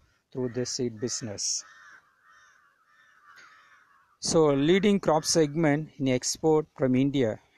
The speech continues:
So here again, even though we are have a more number of crops and their seed material, out of that we are exporting more amount of the cotton seeds alone.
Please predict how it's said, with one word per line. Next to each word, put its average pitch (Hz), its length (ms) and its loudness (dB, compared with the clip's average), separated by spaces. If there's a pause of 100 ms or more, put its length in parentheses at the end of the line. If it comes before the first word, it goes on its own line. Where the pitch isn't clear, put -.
So 139 260 -4
here 156 400 -2
again, 127 460 2 (680)
even 143 300 -2
though 151 120 2
we 135 160 0
are 131 80 2
have 135 200 0
a 131 360 2
more 127 220 0
number 143 240 2
of 143 180 2
crops 139 520 2
and 127 180 0
their 139 100 4
seed 151 280 -2
material, 135 760 0 (640)
out 135 200 0
of 165 180 2
that 151 240 0 (400)
we 135 180 -2
are 131 140 2
exporting 165 720 -4
more 151 260 0
amount 175 200 -4
of 151 80 -2
the 143 100 -2
cotton 131 400 -2
seeds 120 320 -10
alone. 117 360 -4